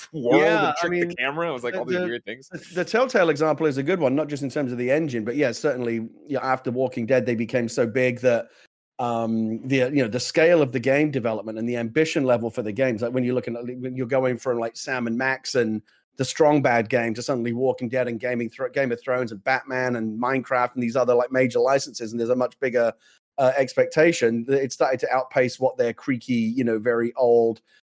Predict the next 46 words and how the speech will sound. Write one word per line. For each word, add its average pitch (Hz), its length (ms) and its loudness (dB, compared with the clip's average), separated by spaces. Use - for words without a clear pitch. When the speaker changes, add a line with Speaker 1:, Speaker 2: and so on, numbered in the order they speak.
Speaker 2:
uh, 117 280 2
proprietary 123 640 0
tool 123 240 -2
could 117 160 -8
do. 190 140 6
But 131 140 -2
just, 139 180 -2
like, 139 200 4
from 131 140 0
my 165 220 4
perspective, 131 480 -2
I 123 80 6
remember 127 360 2
they 135 140 0
had 131 80 2
a 123 60 -6
separate 208 400 -2
tool, 117 480 2
their 139 120 6
sto-, 160 380 2
their 143 160 4
story 190 420 2
tool. 110 300 -6
When 131 100 0
I 147 80 4
worked 156 300 4
on 131 80 0
The 120 60 0
Walking 117 360 -4
Dead, 113 220 -4
the 113 60 -10
first 147 280 0
draft 143 340 -4
of 110 100 -6
the 123 140 -2
episode 131 360 -2
that 113 60 -8
I 113 80 -4
wrote 139 260 2
was 110 120 -8
just - 200 -12
written, 120 280 -6
you 123 120 -2
know, 110 100 -4
in 113 100 -4
a, 117 80 -2